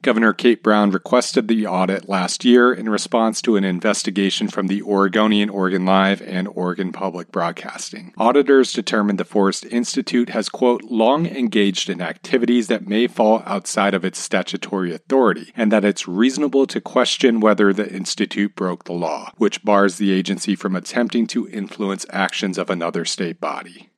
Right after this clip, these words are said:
The Oregonian and O P B investigation revealed that the Institute had for years advertised Oregon's logging laws as strong, even as other states passed more rigorous environmental protections. The investigation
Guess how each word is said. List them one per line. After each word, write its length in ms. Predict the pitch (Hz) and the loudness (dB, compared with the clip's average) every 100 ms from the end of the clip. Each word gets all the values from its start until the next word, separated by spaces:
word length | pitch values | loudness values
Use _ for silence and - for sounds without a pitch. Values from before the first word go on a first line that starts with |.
| - | -2
The 120 | 123 | 0
Oregonian 680 | 107 113 117 110 110 110 107 | 4 4 6 4 4 4 4
and 140 | 98 | 4
O 80 | 101 | 2
P 160 | 95 101 | 2 0
B 160 | 101 | 0
investigation 800 | 101 95 90 - 85 98 92 104 | 0 2 0 -2 -2 0 0 -2
revealed 480 | 95 87 110 110 107 | -4 0 4 4 4
that 160 | 107 - | 0 -2
the 100 | 101 | -6
Institute 600 | 127 123 - 135 - 131 | -4 -4 0 0 2 -2
had 260 | - 113 - | -2 -6 -4
for 160 | 104 85 | -4 -2
years 600 | 87 113 143 147 139 - | -2 4 6 6 4 -2
advertised 800 | - 107 107 117 - 110 104 - | -2 0 2 -2 0 0 0 -4
Oregon's 540 | - 101 95 95 80 - | -6 -2 -2 -4 -8 -6
logging 480 | 85 98 110 113 110 | 0 2 2 2 2
laws 380 | 107 107 107 | 4 4 2
as 180 | - 90 | -4 -8
strong, 560 | - - 127 110 92 92 - | -6 2 4 6 4 -2 -4
even 320 | 151 139 139 | -2 2 4
as 200 | 113 - - | 2 0 0
other 300 | 120 127 127 | 0 2 0
states 360 | - 110 107 | 0 0 0
passed 460 | - - 92 - - | -4 -2 -2 -2 -6
more 260 | 95 95 82 | -4 -2 -2
rigorous 500 | 87 87 87 90 - | -2 -2 -2 -2 -4
environmental 580 | 95 92 85 87 87 | -6 -4 -4 -6 -10
protections. 840 | - 117 - - - 90 - - - - | -8 -8 -6 -8 -8 -14 -14 -18 -18 -4
The 100 | 113 | -2
investigation 720 | 101 107 - 104 101 - 98 | 2 0 0 0 0 -2 -6